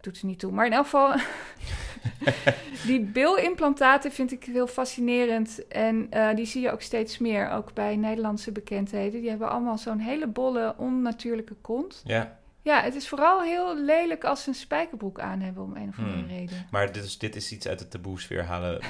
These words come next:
Speaker 2: <laughs> waar je van zou kunnen zeggen, daar had er ook wel misschien in kunnen blijven.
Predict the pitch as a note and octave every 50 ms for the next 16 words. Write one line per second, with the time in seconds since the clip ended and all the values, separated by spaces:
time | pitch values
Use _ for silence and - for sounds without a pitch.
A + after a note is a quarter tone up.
0 | - - - - - - - F#2 F2 F2+ F#2 F#2 F#2 - - - A#2+ A2+ - A#2
1 | G#2+ - - A#2+ G#2+ G2 G#2 G#2+ - - G2 F#2+ F#2+ - - - - - - -
2 | - - - - _ - - - - E2 E2 F#2+ F2+ F#2+ F#2+ - E2+ F2 F2+ F#2
3 | F2+ F2+ F2+ - - - - F2+ E2+ F2+ E2 D2+ D2+ D2 D2+ D2+ - - -